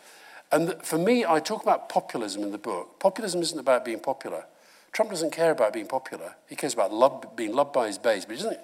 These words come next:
he doesn't want people like me and you to like him. He wants to be unpopular with us. Suella Braverman, I didn't say much about her speech this week. Why? Because I know she gets her rocks off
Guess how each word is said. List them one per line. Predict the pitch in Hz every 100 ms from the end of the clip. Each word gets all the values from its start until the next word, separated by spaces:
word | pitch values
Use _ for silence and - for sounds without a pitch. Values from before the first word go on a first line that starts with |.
| -
he |
doesn't | 208 175
want | 143 180
people | 160 139 127
like | 110 113
me | 127 120
and | 107
you | 131 127
to | 113
like | 104 151 156
him. | 98 - _ - - - -
He | -
wants | 143 151
to | 131
be | 123
unpopular | 202 220 - 113 117 95
with | 90
us. | - - - - - -
Suella | - 196 214 185
Braverman, | 175 185 110 90 110 143 - - - - - _
I | 151 175
didn't | 175 151 -
say | - 185 196
much | 131 110
about | 117 104 107
her | 95 101
speech | - 110 101 - -
this | 110 -
week. | 160 180 - - - - - 127
Why? | 147 127 110 127
Because | 147 143 135 -
I | 147
know | 139 151 180 101 113 139 - - - _ -
she | - 160
gets | 151 151 -
her | 123
rocks | 117 123 165 185 -
off | 95 - -